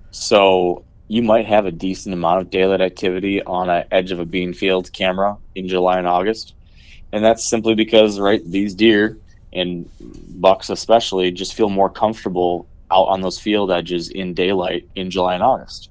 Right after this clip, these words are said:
Uh, they're in bachelor groups, they're not being hunted, um, they're just doing their thing, right? That's why so many of us love glassing bean fields and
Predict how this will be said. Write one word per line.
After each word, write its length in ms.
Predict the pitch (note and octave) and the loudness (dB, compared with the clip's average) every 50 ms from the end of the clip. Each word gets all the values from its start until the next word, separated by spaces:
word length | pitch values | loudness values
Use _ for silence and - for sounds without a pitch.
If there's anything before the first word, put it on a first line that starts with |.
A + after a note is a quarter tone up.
| - - | -10 -6
Uh, 200 | F#2+ F#2+ F#2 F2+ | -4 -2 -2 -2
they're 140 | F2+ F2 | -4 -6
in 80 | E2+ E2+ | -8 -2
bachelor 360 | - A#2+ B2+ A#2+ - - A#2+ | 2 2 2 2 2 0 -2
groups, 480 | G#2 G2+ A2 A2 G#2+ G#2+ G#2+ - - - | -2 0 2 4 4 4 2 -2 -8 -6
they're 300 | - G2 F#2 F2 F2 E2 | -2 0 2 2 2 0
not 280 | E2 E2 F2+ F2+ F2 | -2 -2 -2 -2 -2
being 180 | F2 G2+ F#2+ F#2 | -2 -4 -6 -4
hunted, 560 | F2+ G#2 G#2+ A2+ A2 A#2 A2 G#2+ G2+ G2+ - - - - - - - - - - - - - - | -2 -4 -4 -2 0 2 2 4 2 0 -6 -14 -18 -20 -20 -20 -18 -16 -16 -18 -18 -20 -14 -4
um, 500 | E2 F2 F2+ F2 E2+ E2+ E2 D#2+ E2 E2+ - - | 0 2 4 4 4 4 2 0 -4 -10 -12 -10
they're 720 | G2 G2 F#2+ F#2 F#2 F#2 F#2 F#2 F#2 F#2 F#2 F#2 F#2 F#2 | -2 4 6 6 8 8 6 6 6 6 4 4 2 2
just 220 | F2 F2 G2+ G2 - | 0 -2 -4 0 4
doing 220 | B2 A#2+ A2+ A2 | 6 6 6 6
their 100 | A2 G#2 | 2 0
thing, 240 | - - B2 G#2+ E2 | 2 2 2 2 2
right? 220 | E2+ F2 G2+ - | 0 -2 -2 0
That's 220 | - G#2 G2+ - - | 2 0 0 2 2
why 100 | G#2 F#2+ | 0 0
so 200 | - - G#2+ G2+ | 2 2 2 2
many 180 | G2+ G2+ G2+ | 2 2 2
of 60 | G2+ G2 | 0 0
us 120 | F#2 - | -2 -2
love 360 | E2+ F2+ F#2 F#2 F2+ F#2+ G2 | 0 2 4 4 2 2 -2
glassing 500 | - G2 F2 F2 F2+ F2+ - - F#2+ - | -2 0 2 2 2 0 -2 -6 -10 -10
bean 220 | - F#2+ F2+ F#2+ - | -8 -8 -8 -8 -10
fields 500 | - - F#2+ F2+ F2+ F2+ F#2+ F#2 - - | -2 0 2 2 2 2 0 -4 -2 -4
and 120 | F2+ E2 | -6 -6